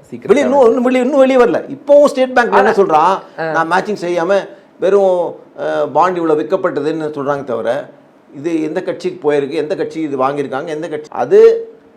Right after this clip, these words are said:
Speaker 2: வாங்கின
Speaker 1: எஸ் ஐ டி விசாரணை எல்லாம் கேக்குறாரு சார் கபில் சிபில்.
Speaker 2: ஆமா, அப்பதான் வெளியே வரும்.
Speaker 1: அந்த அளவுக்கு
Speaker 2: நான்
Speaker 1: பெரிய
Speaker 2: ஒரு,
Speaker 1: விஷயம்.
Speaker 2: ஒரே ஒரு உதாரணம் சொல்றேன். இப்ப கிடைச்ச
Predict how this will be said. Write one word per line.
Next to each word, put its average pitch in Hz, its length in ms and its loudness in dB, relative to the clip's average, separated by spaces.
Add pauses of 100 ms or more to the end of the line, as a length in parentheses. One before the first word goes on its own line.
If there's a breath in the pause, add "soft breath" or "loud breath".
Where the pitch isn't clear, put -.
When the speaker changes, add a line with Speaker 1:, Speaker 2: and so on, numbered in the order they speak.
(220)
Speaker 2:
வாங்கின 190 560 -2
Speaker 1:
எஸ் 220 280 0
ஐ 392 140 2
டி 403 80 0
விசாரணை 254 420 2
எல்லாம் 220 220 -6
கேக்குறாரு 170 300 -4
சார் 135 220 -6
கபில் 139 260 -4
சிபில். 120 300 -12
Speaker 2:
ஆமா, 214 180 -4
அப்பதான் 226 220 -4
வெளியே 214 220 2
வரும். 165 280 -2 (480)
Speaker 1:
அந்த 170 240 0
அளவுக்கு 269 220 6
Speaker 2:
நான் 165 80 4
Speaker 1:
பெரிய - 180 2
Speaker 2:
ஒரு, - 100 -2
Speaker 1:
விஷயம். 147 180 -2
Speaker 2:
ஒரே 214 100 4
ஒரு 208 80 6
உதாரணம் 190 300 4
சொல்றேன். 135 300 -6 (840 soft breath)
இப்ப - 340 -4
கிடைச்ச 226 500 0